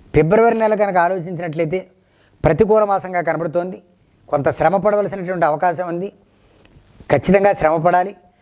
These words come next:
సలహాలు పెద్దవారి వద్ద తీసుకుని ఎదరికి వెళ్ళాలి తప్ప స్వతంత్ర నిర్ణయం తీసుకోవడం వల్ల ఫిబ్రవరి నెలలో ఇబ్బంది పడతారు. స్నేహితుల యొక్క సహకారం పొందుతారు. ప్రతిదానికి కూడా ముందు జాగ్రత్త అవసరం.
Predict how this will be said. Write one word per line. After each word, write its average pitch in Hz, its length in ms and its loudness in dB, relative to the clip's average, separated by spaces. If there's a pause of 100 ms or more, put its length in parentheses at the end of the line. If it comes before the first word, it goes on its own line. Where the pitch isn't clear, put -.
(240)
సలహాలు 175 720 2 (800)
పెద్దవారి 208 380 4
వద్ద 196 180 0 (100)
తీసుకుని 196 640 0 (100)
ఎదరికి 170 440 0
వెళ్ళాలి 151 360 2
తప్ప 131 240 -2 (560)
స్వతంత్ర 214 440 -2
నిర్ణయం 202 320 -2
తీసుకోవడం 170 420 0
వల్ల 160 340 0 (280)
ఫిబ్రవరి 185 400 2
నెలలో 170 260 -4
ఇబ్బంది 151 260 -4
పడతారు. 123 320 -4 (420)
స్నేహితుల 208 460 2
యొక్క 214 180 2
సహకారం 180 500 0
పొందుతారు. 165 600 -2 (520)
ప్రతిదానికి 220 600 2
కూడా 202 200 0
ముందు 190 280 -2
జాగ్రత్త 190 400 -2
అవసరం. 160 300 -4